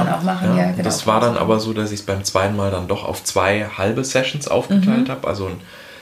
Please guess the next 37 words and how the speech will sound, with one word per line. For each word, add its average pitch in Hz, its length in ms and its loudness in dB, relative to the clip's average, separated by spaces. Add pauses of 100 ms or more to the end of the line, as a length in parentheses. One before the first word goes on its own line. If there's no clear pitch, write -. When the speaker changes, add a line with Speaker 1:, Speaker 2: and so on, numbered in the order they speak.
(100)
Speaker 1:
Nachmittag 127 600 0
und 107 160 -2
dann 101 360 2
am 101 160 0
nächsten 98 320 -2
Tag 92 220 -8
weiter. 95 440 -2
Speaker 2:
Mhm. 214 280 6 (320)
Speaker 1:
Fand 107 260 0
ich 101 140 -2
auch - 100 -4
besser, 139 520 -2 (120)
da 95 100 -4
kann 104 200 -4
man 107 100 0
dann 104 140 -2
auch - 260 -2
das - 140 -4
besser 98 280 -2
verarbeiten. 127 760 -2 (500)
Aber 110 160 4
bei 110 120 4
einem 113 220 2
Online-Event 135 680 4
war 123 100 6
das 113 140 -2
längste, 131 420 2
was 113 160 2
ich - 180 -8
jetzt 139 200 0
mitgearbeitet 123 760 2
hatte, 117 500 0
ähm, 113 320 -2 (600)
waren, 107 640 4
äh, 107 400 -4
ich 104 160 -8
glaub, 139 400 0